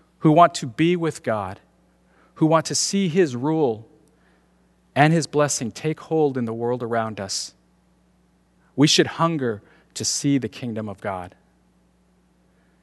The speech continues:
Like we pray in the Lord's Prayer, "Your kingdom come, your will be done on earth as it is in heaven." This morning, I want to talk about three characteristics of the kingdom of God.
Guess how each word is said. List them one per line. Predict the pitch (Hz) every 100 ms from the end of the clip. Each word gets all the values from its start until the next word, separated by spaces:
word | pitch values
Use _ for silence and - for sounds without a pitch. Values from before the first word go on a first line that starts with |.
| -
Like | 123 139
we | 156
pray | 139 - 170 170
in | 156
the |
Lord's | 135 135 135 -
Prayer, | - 139 117 110 - _ _ _ _ _ _ _
"Your | 120 127
kingdom | - 160 165 160 156
come, | - 143 147 139 - _ _ _
your | 110
will | 117 135 139
be | 131
done | 120 123 101 104 _ _ _ -
on | 117 110
earth | 139 123 - - _ _ -
as | 113
it | 113
is | 107
in | 110
heaven." | - 110 101 101 _ _ _ _ _ _ _ _ _ _ _ _ _ _ _ _ _ - _ _ _
This | 135 -
morning, | 170 185 175
I | 151
want | 151
to |
talk | 143 151 151
about | 135 131 123 - _ -
three | - 190
characteristics | - 180 170 147 131 131 - 101 - - - _ _ _
of | 120 117
the |
kingdom | - 156 143 131
of | 123
God. | - 107 101